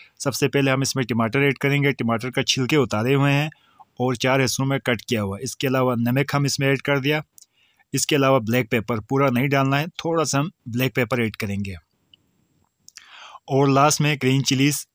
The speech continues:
हम ऐड करेंगे और अच्छी तरह इसको एक दफ़ा मिक्स करना है। ग्रीन चिलीज भी हमने डाल दिया और मिक्स करने के बाद अब हम गोश्त को गलाने के लिए तकरीबन हाफ कप के करीब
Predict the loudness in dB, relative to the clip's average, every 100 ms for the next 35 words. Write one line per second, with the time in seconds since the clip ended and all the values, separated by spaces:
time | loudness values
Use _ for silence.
0 | _ -4 -2 -2 0 0 2 0 -2 -8
1 | -6 -2 0 2 2 2 2 0 -2 -4
2 | _ _ _ _ -6 -2 0 0 -2 -4
3 | -6 -2 -2 -2 -4 -6 -8 -12 _ _
4 | _ _ _ _ _ _ _ -20 _ _
5 | _ _ _ _ _ _ _ _ -2 2
6 | 4 2 2 2 2 2 2 2 2 2
7 | 2 0 0 -2 -2 0 0 2 2 2
8 | 0 -2 _ _ _ _ _ _ -4 0
9 | 0 0 -6 _ _ _ -10 0 2 2
10 | 2 2 2 2 0 2 0 0 -2 2
11 | 4 2 0 -4 _ -20 _ _ 2 4
12 | 4 2 0 0 0 2 2